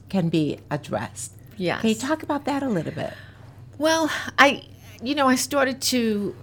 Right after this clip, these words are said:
Speaker 2: really look at the behavior of a bully, and every single time I kept coming up with the same thing.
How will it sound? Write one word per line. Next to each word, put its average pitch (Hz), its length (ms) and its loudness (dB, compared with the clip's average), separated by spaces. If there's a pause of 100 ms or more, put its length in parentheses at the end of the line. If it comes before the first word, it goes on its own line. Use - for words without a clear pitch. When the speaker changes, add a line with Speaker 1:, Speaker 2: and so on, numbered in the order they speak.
Speaker 2:
really 233 420 2
look 196 380 -2 (160)
at 143 320 4 (260)
the 196 100 0
behavior 196 520 2
of 190 100 -2
a 160 60 0
bully, 156 500 -4 (360)
and 196 520 4 (240)
every 277 300 2
single 233 400 -2
time 220 680 -2 (240)
I 208 80 2
kept 262 380 -4
coming 240 300 0
up 220 120 -2
with 220 140 -4
the 208 80 -2
same 180 400 -2
thing. - 520 -8